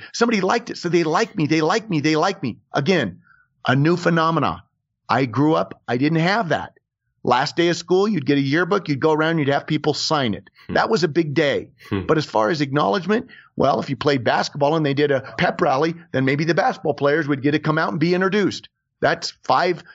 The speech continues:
Speaker 1: to eight people out of a school of maybe a thousand. Everybody else sat there, right? What else? How do I get acknowledgement? How do I get someone to recognize and know me?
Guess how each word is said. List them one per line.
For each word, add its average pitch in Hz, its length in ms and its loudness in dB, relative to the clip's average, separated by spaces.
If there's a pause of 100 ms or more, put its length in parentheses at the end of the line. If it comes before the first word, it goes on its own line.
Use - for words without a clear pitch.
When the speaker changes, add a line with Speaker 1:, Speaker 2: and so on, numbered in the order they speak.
(200)
Speaker 1:
to - 200 0
eight 170 180 2
people 180 520 2
out 127 100 2
of 131 80 -6
a 151 60 2
school 160 320 0
of 147 80 -2
maybe 156 220 2
a 160 60 0
thousand. 160 580 -2 (180)
Everybody 160 380 2
else 160 200 0
sat 156 320 -2
there, - 260 -6 (260)
right? 156 220 2
What 180 280 2
else? 180 260 0
How 151 220 0
do 208 140 2
I 175 80 2
get 160 180 0
acknowledgement? 135 640 -2 (320)
How 151 180 2
do 208 240 0
I 180 220 2
get 170 300 -4
someone 165 440 0
to 143 140 2
recognize 135 880 0
and 139 160 0
know 135 180 2
me? 127 360 0